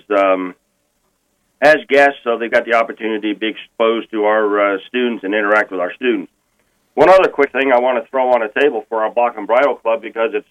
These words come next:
uh, it's quite interesting, but they host the last, um, blood drive on campus for American Red Cross at the end of the semester, and, uh, and we have the single largest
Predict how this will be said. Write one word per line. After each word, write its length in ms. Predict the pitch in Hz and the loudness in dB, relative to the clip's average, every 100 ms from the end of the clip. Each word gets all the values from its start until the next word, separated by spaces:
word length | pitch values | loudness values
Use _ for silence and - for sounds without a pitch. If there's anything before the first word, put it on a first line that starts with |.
| - | -6
uh, 200 | 107 104 | -2 0
it's 200 | 104 104 | -2 -4
quite 280 | 139 127 113 | -4 -2 0
interesting, 520 | 147 110 104 113 101 | -2 -2 -4 -6 -6
but 180 | 101 - _ _ _ - | -8 -8 _ _ _ -2
they 300 | 139 160 143 | 0 0 -2
host 360 | - 139 123 - _ _ _ _ | -4 -2 -2 -8 _ _ _ _
the 80 | 101 | -8
last, 480 | 104 123 127 131 - _ _ _ _ | 0 2 2 -2 -6 _ _ _ _
um, 640 | 101 95 92 90 85 82 _ _ _ _ _ _ - | -4 0 0 0 -4 -10 _ _ _ _ _ _ 2
blood 240 | 135 139 | 4 4
drive 320 | 117 113 117 | 2 2 2
on 180 | 110 107 | 0 -4
campus 400 | - 120 - 104 - | -2 -4 -2 -8 -6
for 120 | 104 | -4
American 420 | 101 113 117 101 | 0 2 0 -2
Red 200 | 107 113 | -2 -2
Cross 340 | - 117 120 117 | 0 0 0 -2
at 80 | 90 | -6
the 100 | 101 | -4
end 140 | 113 | -2
of 60 | 101 | -4
the 60 | - | -10
semester, 560 | 107 123 - 107 101 - _ _ _ - | 0 2 2 -6 -6 -8 _ _ _ -4
and, 380 | 98 104 101 101 | -2 0 -2 0
uh, 360 | 101 98 95 - | 2 2 0 -4
and 180 | 107 107 | -8 -6
we 140 | 107 107 | -6 2
have 400 | 123 127 135 - | 4 6 4 0
the 200 | 95 87 _ _ | -6 -6 _ _
single 460 | 135 139 139 131 - | -6 -2 0 -2 -8
largest 600 | 101 104 120 127 113 110 | -8 2 4 2 0 -8